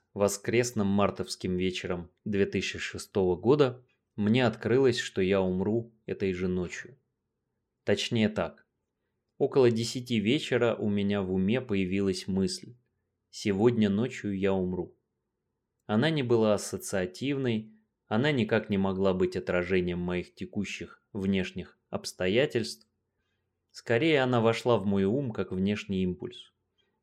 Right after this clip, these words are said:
И мысли и ощущения неизбежной смерти были очень ясными и достаточно сильными.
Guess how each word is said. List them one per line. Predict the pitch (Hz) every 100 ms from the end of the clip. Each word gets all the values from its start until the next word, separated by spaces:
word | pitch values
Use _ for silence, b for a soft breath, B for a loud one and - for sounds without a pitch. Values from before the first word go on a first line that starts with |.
| _ _ -
И |
мысли | 110 127 160 - 113
и | 110
ощущения | 104 104 113 - - 131 110
неизбежной | 98 98 101 98 107 92 92
смерти | 87 - 131 143 - 101 101 b b -
были | 117 113
очень | 107 - 120 - 107
ясными | 98 90 - 85 82 - _ _ _
и | 147
достаточно | 120 95 - 104 92 - 87
сильными. | - - 87 85 80 -